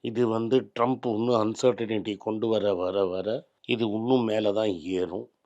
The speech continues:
And இது நம்மளுக்கு நல்லது. ஏன்னா நம்ம இதை வந்து பல வருஷங்களா நம்ம இந்த டிஃபென்ஸை பொசிஷன் பண்ணியிருக்கிறோம். இந்த டிஃபென்சிவ் டெக்னிக் நம்மளுக்கு ரொம்ப நல்லா வேலை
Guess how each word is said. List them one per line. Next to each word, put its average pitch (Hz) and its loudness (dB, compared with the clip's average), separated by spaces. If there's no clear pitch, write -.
And 131 2
இது 120 4
நம்மளுக்கு 104 -4
நல்லது. 101 -2
ஏன்னா 110 0
நம்ம 101 -2
இதை 98 -2
வந்து 95 -6
பல 110 4
வருஷங்களா 110 0
நம்ம 101 -2
இந்த 101 -2
டிஃபென்ஸை 113 -4
பொசிஷன் 107 -6
பண்ணியிருக்கிறோம். 92 -10
இந்த 117 2
டிஃபென்சிவ் 127 -2
டெக்னிக் 117 -10
நம்மளுக்கு 101 -4
ரொம்ப 98 -4
நல்லா 101 -4
வேலை 90 -4